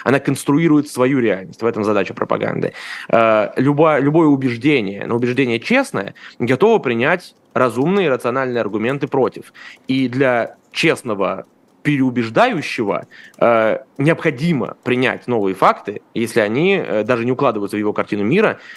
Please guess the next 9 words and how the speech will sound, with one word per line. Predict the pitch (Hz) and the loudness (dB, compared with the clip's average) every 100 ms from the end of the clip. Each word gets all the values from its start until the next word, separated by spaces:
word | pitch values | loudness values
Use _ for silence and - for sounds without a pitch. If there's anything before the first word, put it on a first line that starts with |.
| - | -2
но | 117 | 0
они | 120 135 | 0 -2
сформулированы | - 127 131 98 90 | -2 0 2 0 -2
честно, | - 202 196 | 0 -2 -2
они | 120 110 | -4 -4
базируются | 104 104 160 156 123 | -4 0 0 0 -2
на, | 107 104 127 - - - | -2 0 -2 -6 -12 0
э, | |
э, | 104 101 95 101 101 107 - | 2 4 2 -2 -6 -8 -6